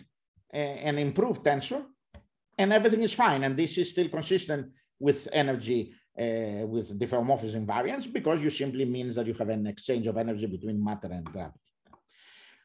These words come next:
Now, spontaneous Lorentz violation. What do I do? If I have non-trivial gravitational waves, I can have a condensate of this term, which could contribute to cosmological constant-like terms. How? Like this. Uh, you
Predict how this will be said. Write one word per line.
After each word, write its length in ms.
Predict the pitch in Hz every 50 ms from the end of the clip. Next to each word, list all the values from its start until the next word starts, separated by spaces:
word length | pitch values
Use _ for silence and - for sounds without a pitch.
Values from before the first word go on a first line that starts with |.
| -
Now, 360 | 202 202 170 151 - - - - -
spontaneous 460 | - - 269 254 233 226 220 202 170
Lorentz 260 | 180 170 165 147 131
violation. 540 | 127 131 123 117 113 104 - - - - - - _ -
What 260 | 139 147 185 196 180
do 120 | 170 175 170
I 80 | 151
do? 220 | 143 131 131 - -
If 160 | 196 240 226
I 80 | 311 302
have 180 | 302 285 285
non-trivial 480 | 269 262 247 220 208 226 233 202 202 185
gravitational 580 | 156 165 160 143 143 143 127 - 127 117 104 95
waves, 540 | 95 85 76 - - - - - - - _ _ _ _ _ _ -
I 80 | 170
can 140 | - 196 180
have 120 | 160 180 175
a 60 | 170
condensate 560 | - 185 180 147 139 127 - - 127 117 104
of 80 | 113 104
this 160 | 120 117 -
term, 180 | 208 202 185
which 200 | 165 165 156 -
could 140 | - 143 -
contribute 420 | - 135 131 - 135 135 123 131 -
to 60 | 131
cosmological 600 | - 113 113 117 117 113 113 104 113 104 110 107
constant-like 540 | - 110 107 101 - 101 92 85 82 - _
terms. 260 | - - - _ _ -
How? 400 | - 190 226 269 285 277 269 - _ _ - 165 -
Like 240 | 151 139 110 90 92
this. 220 | 101 - - - - _ - _ _ _ _ - _ _ _ _ _ _ _ _ _ -
Uh, 560 | 127 135 135 131 127 127 123 123 123 123 123 -
you 580 | - 151 147 156 151 143 131 117 - - -